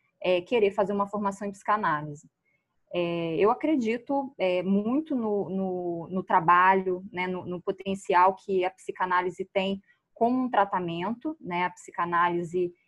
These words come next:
ela, embora esteja dentro, né, da academia, atrelada à psicologia, ela se difere da psicologia pelo objeto de estudo dela, né, que seria o inconsciente,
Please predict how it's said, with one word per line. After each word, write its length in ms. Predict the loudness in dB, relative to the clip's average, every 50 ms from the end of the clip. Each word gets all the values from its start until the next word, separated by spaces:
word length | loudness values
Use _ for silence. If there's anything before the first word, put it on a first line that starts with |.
| _ _ _ -2
ela, 640 | 0 2 4 4 4 4 4 4 4 4 2 2 2
embora 560 | 0 2 4 6 8 8 8 8 8 6 4
esteja 560 | 0 -4 -2 0 2 4 4 2 2 -2 -4 2
dentro, 600 | 4 4 4 4 2 0 -2 -4 -8 -10 -10 -6
né, 300 | -4 0 0 0 0 -2 0 2
da 160 | 4 4 4
academia, 800 | 4 4 2 2 2 2 0 0 0 -2 0 0 0 0 -2 0 0
atrelada 580 | 0 0 0 0 0 2 4 6 6 6 4
à 60 | 0
psicologia, 920 | -2 -6 -12 -4 -2 0 2 2 2 0 -2 -4 -4 -4 -2 -2 -4 -4 -6 _ _ _ _ _ _ _ -2
ela 380 | 0 2 4 4 4 2 2
se 180 | 0 -4 -8 -8
difere 460 | -8 -8 -8 -2 2 4 4 4 4
da 140 | 2 0 0
psicologia 800 | -2 -4 -6 -2 2 2 4 2 2 0 -4 -4 -2 0 0 0
pelo 240 | 0 0 2 2 2
objeto 480 | 2 0 0 2 2 2 2 0 -4
de 80 | -10 -10
estudo 360 | -12 -12 -8 -6 -6 -4 -4
dela, 520 | -4 -4 -2 -2 0 2 2 2 2 0 0
né, 220 | -2 -4 -6 -8
que 220 | -10 _ _ -10
seria 480 | -6 -4 -4 -2 0 0 0 2 0 0 -4 _ _ _ _ _
o 80 | -2 -2
inconsciente, 1120 | -2 0 0 -2 -2 -4 -4 -2 0 0 0 0 0 -2 -2 -4 -4 -6 -6 -6 -6 -6